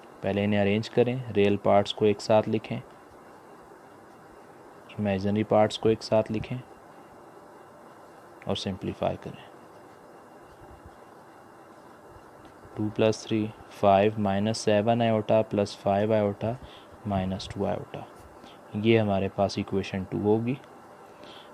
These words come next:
अब इसके बाद हम इस तरह से लिख लेते हैं, from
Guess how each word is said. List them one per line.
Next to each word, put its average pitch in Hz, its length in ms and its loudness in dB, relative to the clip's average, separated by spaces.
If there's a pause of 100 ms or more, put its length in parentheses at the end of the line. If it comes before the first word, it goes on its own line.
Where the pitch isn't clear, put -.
(120)
अब 117 140 6
इसके 117 240 4
बाद 113 260 10
हम 110 200 2
इस 104 160 -6
तरह 110 140 4
से 110 140 -2
लिख 104 220 -2
लेते 107 240 -2
हैं, 117 240 -10 (260)
from 98 400 -2